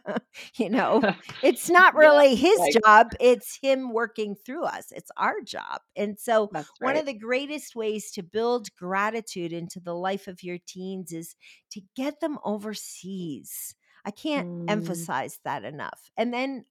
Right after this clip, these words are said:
Speaker 1: open up the conversation. How did they feel? What did they experience? What was hard for them? What was easy for them?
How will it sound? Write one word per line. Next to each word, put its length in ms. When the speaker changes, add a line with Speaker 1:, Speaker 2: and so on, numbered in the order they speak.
Speaker 1:
open 280
up 140
the 80
conversation. 800
How 140
did 180
they 120
feel? 480
What 120
did 160
they 160
experience? 800
What 160
was 120
hard 320
for 140
them? 300
What 160
was 160
easy 240
for 180
them? 460